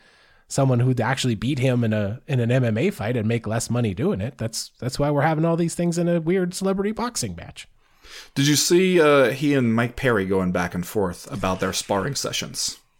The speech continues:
Speaker 1: Yeah, and I guess I would add, if there's a third thing that makes me sad, it, it's, it,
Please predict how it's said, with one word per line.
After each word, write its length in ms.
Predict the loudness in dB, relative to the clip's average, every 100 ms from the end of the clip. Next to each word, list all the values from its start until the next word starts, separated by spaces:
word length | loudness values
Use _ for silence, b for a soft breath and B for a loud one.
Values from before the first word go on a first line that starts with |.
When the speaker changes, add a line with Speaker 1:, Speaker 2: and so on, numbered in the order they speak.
| _ _ _ _
Speaker 1:
Yeah, 420 | -2 2 2 2 2
and 160 | 0
I 100 | 2
guess 220 | 2 2 4
I 80 |
would 120 | 4 4
add, 240 | 2 2
if 100 | 4
there's 200 | 4 4
a 80 | 2
third 440 | 2 2 4 2
thing 220 | 2 4
that 160 | 4 2
makes 260 | -2 -2 -2
me 140 | -2
sad, 480 | -2 -2 -2 -4 -8 _ _ _ _ -4
it, 160 | -2
it's, 300 | 0 -2 -6 -4
it, 360 | -2 -2 -8